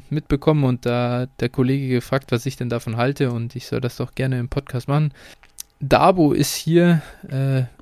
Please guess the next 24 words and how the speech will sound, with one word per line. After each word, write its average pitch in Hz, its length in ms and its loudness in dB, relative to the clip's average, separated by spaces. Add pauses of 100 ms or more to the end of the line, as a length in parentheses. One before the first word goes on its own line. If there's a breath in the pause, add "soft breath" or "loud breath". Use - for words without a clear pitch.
von 170 440 2 (120)
eins 160 360 -2
null 135 160 4
fünf 175 360 -4
runtergetradet 156 1000 -2
auf - 220 -4
eins 147 300 -4
null 127 140 -2
sieben 151 480 -4 (640 loud breath)
und 135 180 -4
hat 151 200 -2
dafür 151 840 2
Zach 131 260 0
Moss 123 200 -2
bekommen. - 560 -4 (400 loud breath)
Die 123 100 -2
Liga-Einstellungen 160 880 0
ganz 147 240 -4
kurz, 156 240 -2
das 135 220 -2
wird 151 180 0
eine 143 80 2
Superflex-Liga 156 920 -4
ab 135 80 -10